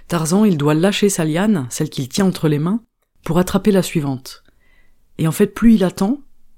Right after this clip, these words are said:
plus il perd de l'élan, plus il perd du mouvement. Et il va finir par être agrippé à une liane qui est complètement immobile. Tarzan, il profite de son élan pour se jeter dans le vide,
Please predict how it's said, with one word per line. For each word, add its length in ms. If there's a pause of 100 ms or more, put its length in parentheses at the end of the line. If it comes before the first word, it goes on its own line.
(460)
plus 160
il 140
perd 220
de 80
l'élan, 260
plus 180
il 100
perd 220
du 80
mouvement. 440 (800)
Et 60
il 60
va 100
finir 400
par 200
être 320
agrippé 640 (240)
à 100
une 120
liane 360
qui 100
est 40
complètement 440
immobile. 560 (1400)
Tarzan, 360
il 120
profite 440
de 100
son 260
élan 340 (120)
pour 220
se 120
jeter 360
dans 100
le 80
vide, 260